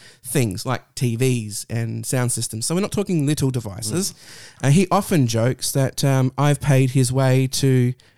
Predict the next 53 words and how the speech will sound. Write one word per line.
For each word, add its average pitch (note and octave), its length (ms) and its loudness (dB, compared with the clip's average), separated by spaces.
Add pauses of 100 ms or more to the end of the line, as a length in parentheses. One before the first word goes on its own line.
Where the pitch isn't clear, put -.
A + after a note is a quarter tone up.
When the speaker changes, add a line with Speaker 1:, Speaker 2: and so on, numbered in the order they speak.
Speaker 1:
um, A#2+ 460 2
conferences C#3+ 580 0 (280)
overseas C3+ 580 4
when C3+ 100 4
he B2+ 80 4
goes B2+ 300 2
over B2+ 220 0
to B2+ 80 -6
the B2 80 0
U B2+ 100 0
K C3 220 0
and B2 80 0
things B2+ 120 0
like B2+ 220 2
that. F3 80 -8 (400)
Um, C3 180 2
but D3 100 2
he's G3 120 6
a D#3 60 2
great C#3 360 2 (280)
guy. G#2 400 0
So, B2 420 2 (460)
um, A#2+ 640 0
those C3+ 180 0
things F#3+ 180 2
you C#3 80 4
hear D3 140 4
about C3 200 0
salesmen C#3+ 520 0
aren't A#3+ 240 -4
true F#3+ 420 -2 (140)
Speaker 2:
Mm. G3 280 -6
Speaker 1:
in E3+ 180 2
this E3 200 0
case. - 460 -2 (480)
Uh, F#3 160 2
anyway, F#3+ 220 4
he's A#3+ 160 4
actually F3+ 260 2
moved D#3+ 220 2
on D3+ 100 2
to C#3 100 -2
bigger C#3 240 0
and B2+ 140 0
better D3 180 4
things, E3 320 0
so D#3 120 0
I'm C#3+ 120 4
no E3 120 4
longer C#3+ 220 2
funding B2+ 340 2
his A2+ 100 2
holidays. A#2+ 560 -4